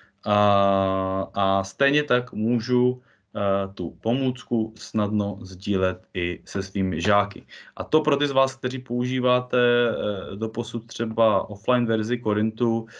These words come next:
eh, bude novinka. Ehm, pravděpodobně jste, eh, eh, ještě z té offline verze nem-, neměli tu možnost, eh, eh, vaše přístupy sdílet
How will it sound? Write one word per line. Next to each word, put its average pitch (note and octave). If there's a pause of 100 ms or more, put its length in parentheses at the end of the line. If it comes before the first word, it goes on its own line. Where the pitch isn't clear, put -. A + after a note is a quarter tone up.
(220)
eh, F#2
bude A2+
novinka. A2+ (180)
Ehm, G2+ (220)
pravděpodobně G#2+
jste, G#2
eh, -
eh, F2+
ještě - (300)
z -
té -
offline G#2+
verze G2+
nem-, G2+
neměli G2+
tu G2
možnost, F#2+
eh, - (380)
eh, F#2
vaše F#2
přístupy -
sdílet B2+